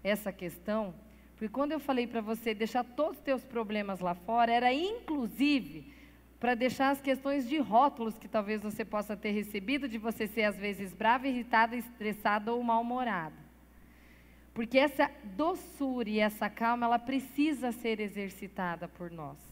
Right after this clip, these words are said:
Mesmo que seja no início forçoso, mas que seja um exercício onde a gente possa ir se aprimorando. Uma coisa que me chamou a atenção, eu até sugeriria de vocês assistirem o filme da Branca de Neve original em casa, porque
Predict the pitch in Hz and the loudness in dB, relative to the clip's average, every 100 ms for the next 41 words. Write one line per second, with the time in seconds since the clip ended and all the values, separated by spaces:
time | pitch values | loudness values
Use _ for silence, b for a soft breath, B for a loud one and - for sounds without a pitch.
0 | - B B B B 220 262 277 269 233 | -20 B B B B 4 4 6 0 -8
1 | - 254 240 240 233 240 240 240 - 240 | -2 -2 0 -4 -4 -4 -6 -10 -8 -4
2 | 247 240 - - 202 196 220 214 233 294 | -4 -6 -14 -10 -6 -4 -4 -4 -6 -8
3 | 285 B B B B B B - - 208 | -8 B B B B B B -20 -4 -2
4 | 214 - - 247 240 247 254 262 262 233 | -2 -6 -2 0 2 0 0 2 0 0
5 | - 254 262 262 294 294 - 233 240 240 | -4 0 0 -2 -6 -6 -6 0 2 0
6 | 240 233 240 240 - 208 208 214 220 208 | -2 -4 -4 -8 -2 -2 -2 -4 -6 -6
7 | 220 214 220 226 214 165 151 151 B B | -10 -8 -6 -2 -2 -4 -8 -14 B B
8 | B - 214 240 240 247 226 233 233 240 | B -4 2 2 0 -4 -2 2 2 2
9 | 240 240 226 208 196 - B B B - | -4 -4 0 0 -2 -12 B B B -2
10 | 214 220 220 240 262 - - - - - | 4 4 4 2 2 -2 -18 -20 -20 -20
11 | - - - - - 262 247 262 254 240 | -20 -20 -18 -18 -8 -2 2 2 2 0
12 | 247 262 220 240 240 247 247 240 247 - | 2 2 2 -2 0 0 0 -2 -6 -4
13 | 277 277 277 277 254 240 233 226 226 233 | 0 0 0 -2 -2 0 0 2 0 -2
14 | 202 214 214 214 220 220 190 226 208 214 | -4 0 2 2 0 0 -2 2 4 4
15 | 226 220 196 180 180 180 196 180 220 208 | 2 -2 0 0 0 -6 -8 -4 0 2
16 | 190 | 0